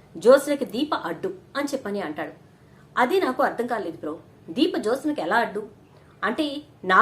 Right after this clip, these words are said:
గురించి నిజం బయట పెడితే ఈ నిశ్చితార్థం జరగదు కాబట్టి జ్యోత్స్నకు అడ్డు అనుకుందాం, కానీ అసలు జ్యోత్స్నకి ఈ నిశ్చితార్థమే ఇష్టం లేనప్పుడు దీప ఎలా అడ్డు? ఎందుకు నా చేత దీపను చంపించాలనుకుందో అర్థం కాలేదు" అంటే, "నా కోసం" అంటాడు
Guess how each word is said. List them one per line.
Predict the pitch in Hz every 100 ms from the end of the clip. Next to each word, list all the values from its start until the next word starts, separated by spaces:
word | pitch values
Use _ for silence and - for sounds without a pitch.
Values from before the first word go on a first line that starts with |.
| 254
గురించి | 339 392 403
నిజం | 226 269 247
బయట | 208 294
పెడితే | 220 196 220 165 - - 285
ఈ | 254
నిశ్చితార్థం | 214 208 311 302 302
జరగదు | - 180 240 269
కాబట్టి | 208 190 208 233 247 180
జ్యోత్స్నకు | 226 294 311 214
అడ్డు | 170 226
అనుకుందాం, | 190 170 151 - - - - -
కానీ | 254 330
అసలు | 392 294 214 -
జ్యోత్స్నకి | 170 233 339 359
ఈ | 302
నిశ్చితార్థమే | 180 - 262 254 302
ఇష్టం | 302 - 285
లేనప్పుడు | 262 214 208 240 185 - -
దీప | 180 262 330
ఎలా | 302 190 262
అడ్డు? | 214 202 240 - - - 233
ఎందుకు | 269 440 440
నా | 302 269
చేత | 302
దీపను | 277 247 - 262 -
చంపించాలనుకుందో | 185 311 302 269 214 214 220 165
అర్థం | 151 262
కాలేదు" | 254 208 190
అంటే, | 175 170 196 143 - - -
"నా | 175 190
కోసం" | - 233 - - -
అంటాడు | 185 175